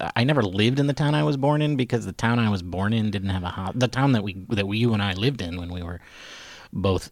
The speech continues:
uh, first born, uh, didn't have a hospital.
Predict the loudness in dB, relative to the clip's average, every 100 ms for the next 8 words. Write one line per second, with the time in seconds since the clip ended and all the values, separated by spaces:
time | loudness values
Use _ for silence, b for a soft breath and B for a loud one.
0 | _ -10 -6 -6 -8 -6 -4 -4 -6 -4
1 | -6 -6 -8 -8 -2 0 2 2 2 0
2 | -2 -4 -8